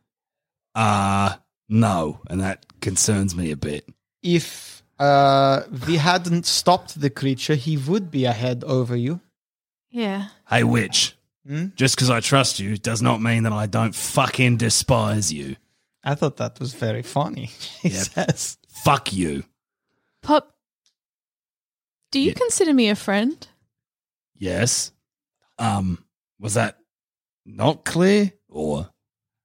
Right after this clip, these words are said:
Speaker 1: un-
Speaker 3: I really didn't know.
Speaker 1: No, I, I, I, yes, I do.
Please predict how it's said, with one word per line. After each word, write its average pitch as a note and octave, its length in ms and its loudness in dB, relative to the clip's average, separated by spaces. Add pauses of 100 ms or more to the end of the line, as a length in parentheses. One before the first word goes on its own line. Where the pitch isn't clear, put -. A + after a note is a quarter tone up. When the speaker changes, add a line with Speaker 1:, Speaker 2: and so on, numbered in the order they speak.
(600)
Speaker 1:
un- A2 520 4 (500)
Speaker 3:
I C4 100 0
really C4+ 320 2
didn't A3+ 280 2
know. A3 400 0 (320)
Speaker 1:
No, D3+ 120 4
I, A2+ 220 2 (360)
I, G#2 140 0 (200)
I, G#2 260 2 (540)
yes, - 500 0 (1120)
I F2 120 -6
do. F2 380 2